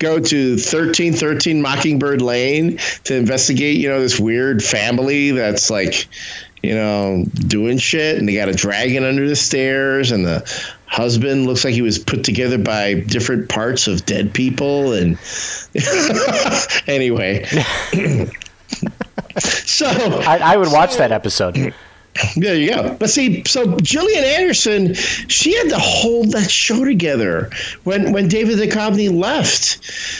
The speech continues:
Speaker 1: So why is it that she doesn't get the appreciation she deserves? I'm sorry. I really feel like, you know, she gets short shrift. The moment they brought David Duchovny back, you know, he became again the engine of the,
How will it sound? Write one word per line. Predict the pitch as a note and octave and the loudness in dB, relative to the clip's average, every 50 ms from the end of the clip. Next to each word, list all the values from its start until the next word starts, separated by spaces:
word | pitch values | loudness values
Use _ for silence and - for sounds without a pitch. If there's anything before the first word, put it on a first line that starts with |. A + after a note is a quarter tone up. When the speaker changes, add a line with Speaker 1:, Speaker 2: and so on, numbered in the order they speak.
| - - - | -8 -4 -2
Speaker 1:
So | - A#3+ A#3 A#3 G#3+ G#3 - - | 0 0 2 2 2 2 0 0
why | - F3 D3 D3+ F3 G3 A3 B3 C4+ | 0 0 0 0 0 0 0 2 2
is | - - - A#3+ A#3+ G3+ A3 | 2 2 2 2 2 2 2
it | G#3+ - - | 0 0 0
that | G3+ F3+ E3+ E3+ E3 | 0 0 0 0 0
she | - - - - A3+ B3 | 0 0 2 2 2 2
doesn't | A#3+ A3+ F#3+ G#3+ F#3+ | 2 2 2 2 2
get | F3 A3 G3+ G#3+ | 2 0 0 2
the | G#3+ F#3 | 0 0
appreciation | E3+ - - F#3+ G3 F#3 - - F#3+ F#3 F3+ E3 - F3 F3 | 0 0 0 0 0 0 2 2 2 2 2 2 2 2 0
she | - - F3+ E3 | 2 2 2 2
deserves? | C#3+ C#3+ C#3 B2+ B2+ C#3+ F3 G3+ G#3 D#3+ B2 F#2+ - - - - - - - - - | 2 2 2 2 2 2 2 0 0 2 2 0 0 0 -2 -2 -4 -4 -4 -4 -4
I'm | - C#4+ G#4+ | -2 0 0
sorry. | - - B3 B3+ C#4 C4+ A#3+ F3+ C#3+ C3 | 0 0 0 0 0 0 2 2 2 0
I | B2 D3+ | 0 0
really | E3+ F3+ G#3 A#3+ A3+ G#3+ | 0 2 2 2 2 2
feel | A3 A3 G#3 G#3+ G#3+ | 0 0 0 0 0
like, | G3 F3+ D#3+ C#3+ C3 - - - - - - - - - | 0 0 0 0 0 -2 -4 -4 -6 -6 -6 -6 -4 -2
you | F3 F3+ | 0 0
know, | E3+ D#3+ D3 C#3 C#3 C3+ A2 - - | 0 0 0 0 0 0 0 -2 -2
she | - - G#3 F#3 | 0 0 2 2
gets | A#3 C4+ - - | 2 0 0 0
short | - - A3+ G3 F3 E3+ | 0 2 2 0 0 0
shrift. | - - G3+ F#3 C#3 - - - - - - - - - | 0 0 0 0 0 -2 -2 -2 -2 -2 -2 -2 -2 -2
The | - F#3 | 0 0
moment | G#3+ A#3+ C4+ D#4+ E4+ E4+ C4 G#3+ | 2 2 2 2 2 2 2 2
they | C4 A#3 | 2 2
brought | E3+ F#3+ G#3+ G#3 F3 D#3 | 2 2 2 2 2 2
David | F#3+ F#3+ F3 F3 D#3 | 2 2 2 2 2
Duchovny | D3 - - F3 D#3+ D#3+ C#3+ C#3+ D3 C3+ A2+ | 2 2 0 0 0 0 0 0 2 0 0
back, | B2+ C3+ C3+ B2+ A#2 A2 - - - - A3 G#3+ - | 0 0 0 0 0 0 0 -2 -2 -4 -4 -4 -2
you | D#3 E3 | -2 0
know, | E3+ E3 D#3 | 0 2 2
he | D3+ F3 F#3+ | 2 2 2
became | D#3+ E3+ F#3 - - G#3 G#3+ G#3+ F#3+ | 2 2 2 0 0 0 0 0 0
again | F#3+ D#3+ D#3 F#3 F3 F3 E3+ D#3+ | 0 0 0 0 0 0 2 0
the | D3+ - - | 0 0 0
engine | D#3+ F3+ G3+ G3+ E3+ F#3 F#3+ | 0 2 2 2 2 2 2
of | F3 E3+ D3 | 2 2 2
the, | C#3 B2+ B2+ B2+ | 2 2 0 0